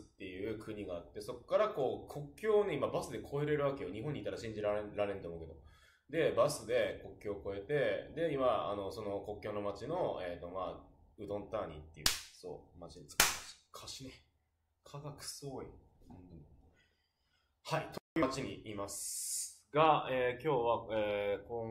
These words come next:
ンケーンという町に移動して、で、明日ちょっとね、えーと、明日はまあフリーなんですけど、明日まあ新潟の動画作って、ほんで、明後日また移動して、次はナコーンラーチャシーマっていうとこ行くんですけど、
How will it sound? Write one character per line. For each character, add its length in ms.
ン 20
ケ 80
ー 180
ン 40
と 100
い 260
う 60
町 220
に 140
移 40
動 140
し 160
て、 240
で、 200
明 60
日 220
ち 40
ょ 360
っ 20
と 140
ね、 320
え 340
ー 20
と、 120
明 100
日 160
は 80
ま 120
あ 200
フ 60
リ 80
ー 20
な 80
ん 80
で 60
す 80
け 80
ど、 80
明 80
日 260
ま 320
あ 60
新 100
潟 160
の 80
動 140
画 120
作 140
っ 40
て、 760
ほ 80
ん 100
で、 300
明 40
後 320
日 340
ま 120
た 80
移 180
動 240
し 200
て、 280
次 160
は 60
ナ 180
コ 160
ー 160
ン 80
ラ 140
ー 40
チ 60
ャ 60
シ 240
ー 40
マ 180
っ 240
て 60
い 80
う 40
と 80
こ 80
行 80
く 80
ん 60
で 60
す 60
け 80
ど、 480